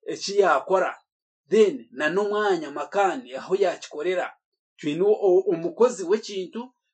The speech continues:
a, eki yakora na naho yakikorera. Now, aha mpaha, obumwe, nokibaasa kuba ngu yakikorera, ومن شر غاسق إذا وقب.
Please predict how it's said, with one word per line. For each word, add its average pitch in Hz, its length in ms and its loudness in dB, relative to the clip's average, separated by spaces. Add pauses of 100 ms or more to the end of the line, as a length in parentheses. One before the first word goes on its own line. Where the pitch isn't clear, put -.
a, 147 220 -8
eki 220 360 -4
yakora 220 600 2 (240)
na 131 160 -6
naho 175 240 -4
yakikorera. 143 760 -8 (360)
Now, 165 300 0 (140)
aha 156 340 -8
mpaha, 202 400 -4 (140)
obumwe, 170 680 -6
nokibaasa 156 760 -8
kuba 190 220 -6
ngu 202 140 -4
yakikorera, 156 760 -8 (220)
ومن 147 340 -6
شر 170 380 -2
غاسق 175 480 -6
إذا 135 500 -14
وقب. 160 400 -4